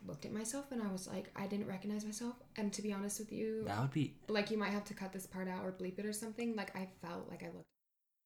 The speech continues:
Speaker 2: Oh, okay. I'll bleep that.
Speaker 1: Like, I literally,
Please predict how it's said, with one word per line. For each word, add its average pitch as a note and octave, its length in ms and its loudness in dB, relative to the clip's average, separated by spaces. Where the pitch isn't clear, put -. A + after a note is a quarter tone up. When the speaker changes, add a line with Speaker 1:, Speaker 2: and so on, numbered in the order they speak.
Speaker 2:
Oh, - 920 12
okay. - 60 -12
I'll C#3+ 60 -12
bleep D#3 220 -10
that. B3+ 80 2
Speaker 1:
Like, G3+ 280 10
I G3+ 140 12
literally, A3 920 6